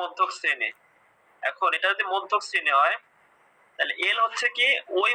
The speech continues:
মধ্যক শ্রেণীর নিম্ন সীমা। এলটা হচ্ছে ওই মধ্যক শ্রেণীর নিম্ন সীমা। এখানে একটা দাগ দিয়ে রাখবেন, ঠিক আছে, পরীক্ষার খাতায় বা লিখে রাখবেন যে মধ্যক শ্রেণী। তাহলে এলটা হচ্ছে কি এটা মধ্যক শ্রেণীর নিম্ন সীমা।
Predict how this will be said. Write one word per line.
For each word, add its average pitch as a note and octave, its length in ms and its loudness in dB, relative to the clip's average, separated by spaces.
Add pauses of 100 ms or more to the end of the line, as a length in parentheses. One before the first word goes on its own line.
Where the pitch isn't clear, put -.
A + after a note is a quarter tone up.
মধ্যক G#3 340 0
শ্রেণীর A3+ 320 0
নিম্ন G#3+ 200 -2 (120)
সীমা। A#2+ 260 0 (840)
এলটা D#3 220 -2
হচ্ছে G3+ 160 -2 (100)
ওই G3 180 0
মধ্যক F#3+ 300 0
শ্রেণীর A3 340 0 (120)
নিম্ন F3+ 240 -2
সীমা। D#3 160 2
এখানে E3+ 180 0
একটা F3+ 200 -2
দাগ E3 120 2 (100)
দিয়ে F#3+ 160 2
রাখবেন, B2 240 -2 (200)
ঠিক A3+ 180 0
আছে, - 140 -4 (160)
পরীক্ষার - 300 -6
খাতায় - 320 -2 (1000)
বা C3 140 0
লিখে F#3 240 -2
রাখবেন C#3+ 260 -2
যে C3 120 -4
মধ্যক D#3 320 -2
শ্রেণী। B2 280 -4 (720)
তাহলে D#3 180 0 (100)
এলটা E3 240 0
হচ্ছে A#3+ 220 -2
কি G#3+ 140 0
এটা C3+ 180 2 (360)
মধ্যক E3+ 280 0
শ্রেণীর A3 300 0
নিম্ন A3+ 180 -2 (120)
সীমা। B2 240 -4